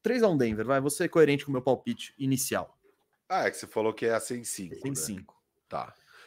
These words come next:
Speaker 1: Beleza?
Speaker 2: Eu acho que é um
Speaker 1: Você,
Speaker 2: novo
Speaker 1: eu,
Speaker 2: split. Eu acho que é um
Speaker 1: eu
Speaker 2: novo
Speaker 1: tenho
Speaker 2: split.
Speaker 1: certeza que você acha isso, Firu.
Speaker 2: E tô torcendo pra isso, obviamente.
Speaker 1: Boa, não, estamos torcendo pro jogo sete,
Speaker 2: Eu
Speaker 1: isso
Speaker 2: não quero que
Speaker 1: beleza.
Speaker 2: nenhum dos dois ganhe duas seguidas. Eu quero que seja um split aqui.
Speaker 1: Fechou. Firu, valeu todo mundo, valeu, galera. Amanhã, duas da tarde,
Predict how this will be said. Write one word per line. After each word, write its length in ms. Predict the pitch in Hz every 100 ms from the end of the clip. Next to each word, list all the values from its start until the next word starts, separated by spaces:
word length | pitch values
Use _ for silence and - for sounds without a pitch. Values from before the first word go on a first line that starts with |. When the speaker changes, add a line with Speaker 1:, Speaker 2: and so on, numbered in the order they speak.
| _
Speaker 1:
Beleza? 160 | 120 165
Speaker 2:
Eu 40 |
acho 100 | 190
que 60 | -
é 40 |
um 20 | 190
Speaker 1:
Você, 180 | 175 185
Speaker 2:
novo 180 | 196
Speaker 1:
eu, 40 | 175
Speaker 2:
split. 520 | - - 117 90 -
Eu 100 | 110
acho 140 | 123
que 60 | -
é 40 |
um 40 | 160
Speaker 1:
eu 100 | 202
Speaker 2:
novo 120 | 131 120
Speaker 1:
tenho 140 | - 247
Speaker 2:
split. 40 | - 269
Speaker 1:
certeza 400 | 220 - 226 190
que 60 | 170
você 200 | 165 170
acha 260 | 147 151 117
isso, 220 | 104 -
Firu. 480 | - 151 151 101 - _ -
Speaker 2:
E 80 | 160
tô 140 | 302
torcendo 420 | 359 262 139 127
pra 200 | 123 131
isso, 240 | 76 - 80
obviamente. 560 | 78 80 - - 123
Speaker 1:
Boa, 220 | 151 160
não, 180 | 190 254
estamos 200 | 123 180
torcendo 260 | 226 214 220
pro 80 | 233
jogo 120 | 233
sete, 380 | - 113 110 -
Speaker 2:
Eu 20 |
Speaker 1:
isso 80 | -
Speaker 2:
não 80 | 156
quero 200 | 180 185
que 60 | 110
Speaker 1:
beleza. 160 | 185
Speaker 2:
nenhum 120 | 208 254
dos 180 | 214
dois 220 | 151 180 147
ganhe 220 | 156 147
duas 320 | 127 131 120
seguidas. 500 | - 82 78 67 67
Eu 100 | 87
quero 280 | - 135 143
que 100 | -
seja 520 | 147 143 147 139 107
um 80 | 113
split 560 | - _ 78 - -
aqui. 200 | - - _ _ _ _ _ _ _ _ -
Speaker 1:
Fechou. 580 | - - 247 - 170 123
Firu, 480 | - 226 208 123 -
valeu 280 | 139 170 185
todo 220 | 185 156
mundo, 180 | 151 180
valeu, 200 | 165 170
galera. 280 | 165 151 165
Amanhã, 180 | 156 156
duas 200 | 165 147
da 100 | 131
tarde, 380 | 156 151 127